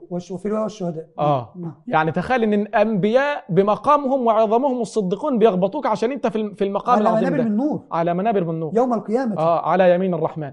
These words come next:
Speaker 1: ما شاء الله.
Speaker 2: فكل الخير في الحب.
Speaker 1: نعم.
Speaker 2: كل الخير في الحب.
Speaker 1: نعم.
Speaker 2: وديننا من أوله لآخره حب.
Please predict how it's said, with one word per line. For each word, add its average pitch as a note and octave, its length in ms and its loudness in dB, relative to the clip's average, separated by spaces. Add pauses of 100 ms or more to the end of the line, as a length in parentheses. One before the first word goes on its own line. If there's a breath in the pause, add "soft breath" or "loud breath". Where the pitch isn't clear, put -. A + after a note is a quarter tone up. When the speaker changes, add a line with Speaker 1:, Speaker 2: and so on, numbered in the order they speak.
(120)
Speaker 1:
ما G3 80 -10
شاء F#3 200 -12
الله. D3+ 100 -18
Speaker 2:
فكل B3+ 460 2
الخير A#3 440 0
في F#3 80 -4
الحب. F#3+ 320 0 (220)
Speaker 1:
نعم. F3+ 180 0
Speaker 2:
كل A#3 120 2
الخير A3+ 460 2
في F#3+ 80 -6
الحب. E3 300 0 (160)
Speaker 1:
نعم. E3 100 -2
Speaker 2:
وديننا A#3+ 480 4
من A3 160 -2
أوله A3 540 2
لآخره G#3 500 0
حب. C3 240 -4